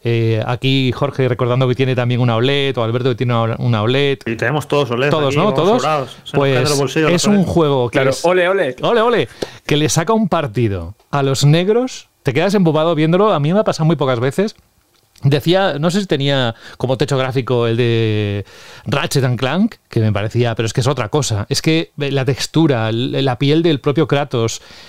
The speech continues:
Speaker 1: el sistema de partículas, eh, constantemente, los escenarios, como muy bien decía,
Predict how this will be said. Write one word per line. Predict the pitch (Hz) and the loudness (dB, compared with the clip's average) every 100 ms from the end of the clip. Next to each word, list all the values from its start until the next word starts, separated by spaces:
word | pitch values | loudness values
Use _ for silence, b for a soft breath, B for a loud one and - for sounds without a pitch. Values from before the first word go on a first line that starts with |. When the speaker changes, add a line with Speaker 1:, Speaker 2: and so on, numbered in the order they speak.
| B | B
Speaker 1:
el | 127 135 | -2 0
sistema | 143 147 151 180 | 0 0 0 0
de | |
partículas, | 147 131 156 170 170 - - - | -2 -4 -2 0 0 0 -6 -2
eh, | 131 127 | -2 0
constantemente, | 165 143 120 156 151 160 151 156 135 117 | 0 0 2 0 2 2 4 2 2 0
los | 117 117 | 0 0
escenarios, | 117 123 135 160 | -2 -2 -2 -2
como | 175 151 135 | 0 0 2
muy | 139 139 | 2 2
bien | 135 | 2
decía, | 131 139 135 127 120 | -2 0 0 0 -4